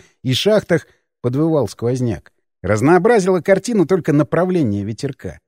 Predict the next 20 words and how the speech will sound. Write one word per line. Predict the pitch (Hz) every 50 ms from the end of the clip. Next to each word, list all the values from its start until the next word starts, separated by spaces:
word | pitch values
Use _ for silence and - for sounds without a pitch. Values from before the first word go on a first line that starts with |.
| _ _ _ _ _ -
Он | 156 208 208
приносил | - 196 185 190 196 190 - - 214 190
то | - - 185
смрад | 156 - 165 165 190 208 190 143
гниения | 113 107 123 139 156 165 180 208 208 170 151 139 135
и | 123
дерьма, | 107 117 135 156 175 196 208 208 - - _ _ _ _ _ _
то | - 202 220
миазмы | 214 190 180 190 202 196 156 170 190 180
затхлости, | 147 120 107 139 160 143 - - - 117 107 - - - 101 -
плесени | _ - 156 185 180 135 - 131 135 139 151
и |
сырости, | 143 - - 180 160 110 85 80 - - - - _ _ _ _ _ _ _ _ _ _
то | - 208 233
вонь | 190 143 170 196 185 151 107
гари. | 87 95 113 107 87 80 80 67 - _ _ _ _ _ _
Один | - 92 98 113 214 254 240
раз | 220 220 214 - -
пахнуло | - - - - - 165 185 196 185 175
бензином. | 147 165 170 165 147 147 185 190 139 92 71 -